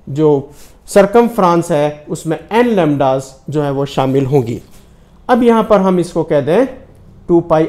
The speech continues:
r is equal to n according to de Broglie, lambda is equal to H upon M V यहाँ पर हम put कर देते हैं।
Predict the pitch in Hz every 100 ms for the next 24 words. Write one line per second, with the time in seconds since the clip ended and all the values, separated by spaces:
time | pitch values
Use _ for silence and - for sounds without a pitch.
0 | - 190 170 156 143 147 147 143 147 147
1 | 147 165 220 254 - 180 170 160 160 143
2 | 156 156 151 139 143 135 151 143 220 302
3 | 294 - - - - 165 190 208 254 247
4 | 208 - - 175 - 156 151 151 151 -
5 | - - 170 165 165 143 143 147 147 -
6 | 202 208 190 180 147 127 143 143 139 143
7 | - 147 151 156 196 247